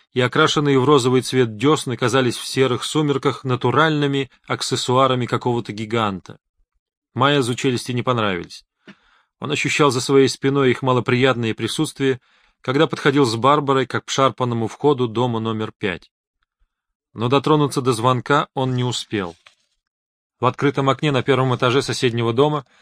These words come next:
было отодвинуто в сторону то, что когда-то было кружевной занавеской, и наружу высунулась женская голова. Женщина средних лет, без всякой опаски, с откровенным любопытством разглядывала пришельцев.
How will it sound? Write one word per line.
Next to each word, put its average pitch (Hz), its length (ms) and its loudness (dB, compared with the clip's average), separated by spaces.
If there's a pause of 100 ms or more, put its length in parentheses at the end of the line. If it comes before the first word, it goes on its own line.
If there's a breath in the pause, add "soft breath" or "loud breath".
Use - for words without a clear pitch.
(240 soft breath)
было 143 280 6
отодвинуто 143 500 2
в - 80 -6
сторону 139 480 2
то, 139 240 2
что 123 180 -6
когда-то 123 360 0
было 120 220 2
кружевной 123 520 0
занавеской, 120 680 -2 (480 soft breath)
и 113 100 -4
наружу 147 340 4
высунулась 143 380 0
женская 131 520 0
голова. 113 500 0 (1700)
Женщина 160 500 2
средних 151 460 2
лет, 131 400 2
без 117 200 -2
всякой 139 380 2
опаски, 127 460 2
с - 80 -6
откровенным 135 520 2
любопытством 120 640 2
разглядывала 117 540 2
пришельцев. - 720 -6